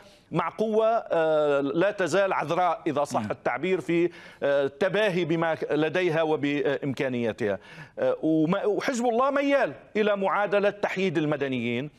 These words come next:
Speaker 2: م.
Speaker 1: ف-، وجسمه العسكري ليس ظاهرا، لنقول هذا جيش نظامي ليقول الإسرائيلي بدمر مطارات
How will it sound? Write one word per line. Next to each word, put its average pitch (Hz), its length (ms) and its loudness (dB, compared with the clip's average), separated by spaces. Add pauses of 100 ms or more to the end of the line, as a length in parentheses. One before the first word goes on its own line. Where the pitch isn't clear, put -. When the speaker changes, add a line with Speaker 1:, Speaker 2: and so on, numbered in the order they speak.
(120)
Speaker 2:
م. 120 40 -8 (240)
Speaker 1:
ف-، 170 160 0 (100)
وجسمه 185 720 2
العسكري 226 520 0
ليس 233 260 0
ظاهرا، 175 460 2
لنقول 165 400 0
هذا 170 180 0
جيش 170 280 0
نظامي 170 380 0
ليقول 160 360 0
الإسرائيلي 165 520 0
بدمر 160 360 -2
مطارات 156 540 0